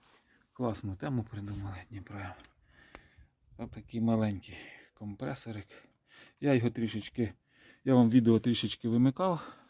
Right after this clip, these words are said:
щоб довго не чекати, але все одно воно було, е, не зовсім довго, просто не хотів, щоб вам...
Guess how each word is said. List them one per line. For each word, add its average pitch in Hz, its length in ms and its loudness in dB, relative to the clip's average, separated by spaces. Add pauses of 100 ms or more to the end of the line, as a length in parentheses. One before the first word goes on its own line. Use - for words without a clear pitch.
(500)
щоб 120 180 -8
довго 123 260 6
не 117 120 6
чекати, - 400 -6
але 294 160 6
все - 180 0
одно 165 180 2
воно 147 200 6
було, 123 300 4 (640)
е, 113 80 0 (380)
не 120 240 6
зовсім 123 300 4
довго, 165 220 6
просто 123 260 0
не 117 100 4
хотів, - 200 -4
щоб 113 140 -4
вам... 117 200 4